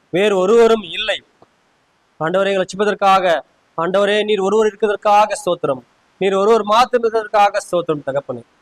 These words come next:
இதை கேட்டுக்கொண்டிருக்கிற தேவ பிள்ளைகள் ஒவ்வொருவரையும் நீர் பேபராய் தொட்டு ஆசீர்வதிக்கணுமா ஜெபிக்கும் தகப்பன். கூட இருந்து பாதுகாத்து கொள்ளும், பலப்படுத்தும். ஆமென். வீதமாக ரட்சிக்கத்தக்க தேவன் ஒருவரும் இல்லை என்று விசுவாசிங்க.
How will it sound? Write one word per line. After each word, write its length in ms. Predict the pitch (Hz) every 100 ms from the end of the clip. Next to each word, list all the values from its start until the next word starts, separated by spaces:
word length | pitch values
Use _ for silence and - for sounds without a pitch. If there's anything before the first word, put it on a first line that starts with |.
| _ -
இதை 100 | 160 160
கேட்டுக்கொண்டிருக்கிற 600 | 202 180 180 180 170 165 175
தேவ 140 | 190
பிள்ளைகள் 360 | 185 185 175 165
ஒவ்வொருவரையும் 680 | 170 220 240 240 233 247 214 _ _ -
நீர் 200 | 175 196 175 185
பேபராய் 580 | 202 196 202 190 190
தொட்டு 260 | - 170 175 160
ஆசீர்வதிக்கணுமா 580 | 170 196 170 180 175 175 165
ஜெபிக்கும் 360 | 147 151 160 143 127
தகப்பன். 380 | 123 _ 117 _ _ _ _ _ _ _ _ -
கூட 120 | 175 190
இருந்து 200 | 185 180
பாதுகாத்து 380 | 165 165 170 147
கொள்ளும், 220 | 156 143
பலப்படுத்தும். 560 | 135 127 - _ - _ _ _ _
ஆமென். 460 | 143 143 135 120 113 _ _ _ _ _
வீதமாக 400 | 165 214 208 208 185
ரட்சிக்கத்தக்க 440 | - 202 196 185 175
தேவன் 240 | 208 196 165 _ _ _ 160
ஒருவரும் 480 | 190 240 233 220 170
இல்லை 180 | 208 214 190
என்று 300 | 190 - 151 131 _ _ _
விசுவாசிங்க. 600 | 160 165 196 185 180 156